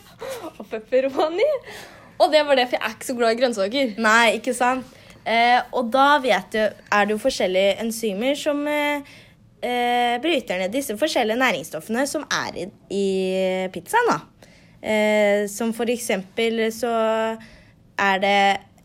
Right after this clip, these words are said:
Speaker 2: enzymer som, eh, et enzym som heter trypsin, som er i m-, mye i proteiner, da.
Speaker 1: Mm.
Speaker 2: Og proteiner, det får vi jo både fra,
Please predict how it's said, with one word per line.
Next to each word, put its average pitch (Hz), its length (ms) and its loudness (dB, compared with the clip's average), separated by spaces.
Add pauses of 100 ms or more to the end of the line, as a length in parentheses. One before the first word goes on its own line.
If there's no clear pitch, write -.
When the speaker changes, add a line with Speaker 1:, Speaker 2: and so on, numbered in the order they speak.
(320)
Speaker 2:
enzymer 202 760 -2
som, 214 300 -4 (140)
eh, 208 260 2
et 214 200 -6
enzym 254 440 0
som 220 140 -2
heter 220 240 -2
trypsin, 330 640 -2
som 269 240 -4
er 165 220 -4
i 180 60 -4
m-, 220 240 -4
mye 196 480 -6
i 185 160 -10
proteiner, 202 680 -2
da. - 60 -6 (720)
Speaker 1:
Mm. - 160 -10
Speaker 2:
Og 214 400 2
proteiner, 240 520 -4
det 240 160 -2
får 190 200 -2
vi 196 80 -4
jo 202 80 -2
både 196 340 -2
fra, 175 260 -6